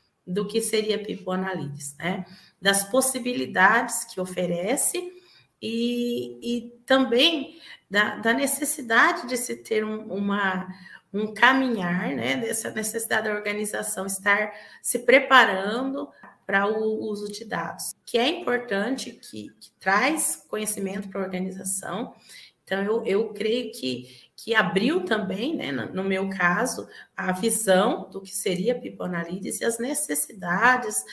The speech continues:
as demandas que podem ser atendidas com o uso de People Analytics e essa necessidade da organização ela estar se adaptando, né,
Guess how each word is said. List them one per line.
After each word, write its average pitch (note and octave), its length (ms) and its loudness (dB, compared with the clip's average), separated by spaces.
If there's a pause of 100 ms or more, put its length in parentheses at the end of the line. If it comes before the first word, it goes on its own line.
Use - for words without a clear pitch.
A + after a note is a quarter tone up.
(220)
as G3+ 100 -2
demandas C4+ 840 2 (340)
que - 100 -18
podem A#3+ 520 4
ser G3 260 0
atendidas F#3+ 800 -4 (320)
com F#3 220 0
o F#3 40 2
uso F#3+ 160 -2
de F#3+ 100 -6
People F3+ 320 -8
Analytics G3 680 -2 (400)
e C4+ 480 -2
essa B3+ 240 2
necessidade C4 800 0
da B3 100 0
organização A#3+ 800 0
ela A#3 160 -2
estar A#3+ 640 2
se - 220 0
adaptando, B3 800 4
né, A3+ 340 -2